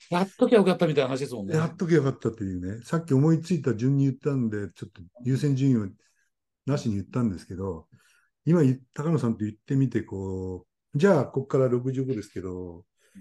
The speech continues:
Speaker 2: この先、ね、あの、まあ、当時のような四十人もいる会社じゃなくなってるわけですけども、あの、会社経営とかなんとかっていう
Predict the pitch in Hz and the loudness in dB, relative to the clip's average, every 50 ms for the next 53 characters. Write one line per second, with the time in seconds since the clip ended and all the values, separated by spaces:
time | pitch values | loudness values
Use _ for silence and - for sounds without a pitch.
0 | 92 _ _ _ 135 139 131 147 135 127 135 135 131 127 131 - _ _ _ _ | -20 _ _ _ -2 0 0 -2 -2 -2 -2 -2 -2 -4 -8 -14 _ _ _ _
1 | _ _ _ _ _ _ _ - 117 123 135 - - 127 120 110 104 - - _ | _ _ _ _ _ _ _ -6 -6 -6 -6 -6 -12 -14 -14 -14 -14 -14 -18 _
2 | _ _ _ _ _ _ _ _ _ _ _ _ _ _ _ _ _ _ _ _ | _ _ _ _ _ _ _ _ _ _ _ _ _ _ _ _ _ _ _ _
3 | _ _ - 131 123 117 - - - 165 151 135 131 117 107 107 104 104 104 110 | _ _ -12 -10 -10 -10 -8 -2 0 0 2 4 2 2 2 0 0 0 0 2
4 | 120 127 143 143 131 113 101 104 107 101 110 - - 107 - 113 101 104 95 98 | 2 2 2 2 2 2 2 0 -4 -6 -6 -6 -8 -6 -4 -4 -4 -2 -4 -4
5 | 92 113 117 117 113 - - 117 117 117 113 110 110 92 85 - - - 101 82 | -4 -2 -2 -2 -2 -2 -2 -2 0 0 -2 -2 -4 -6 -8 -12 -12 -12 -10 -10
6 | 80 87 101 104 92 85 - _ _ _ _ _ _ _ _ _ _ _ _ _ | -10 -10 -10 -10 -10 -10 -14 _ _ _ _ _ _ _ _ _ _ _ _ _
7 | _ _ _ _ - 120 107 107 - - 175 190 196 - - 196 190 190 - 196 | _ _ _ _ -8 -8 -8 -4 -2 2 2 4 2 2 2 0 0 2 2 4
8 | 196 170 123 98 98 107 113 123 120 - 92 92 - _ - 92 90 | 4 4 4 2 -2 -2 0 0 -2 -2 -6 -10 -12 _ -14 -12 -10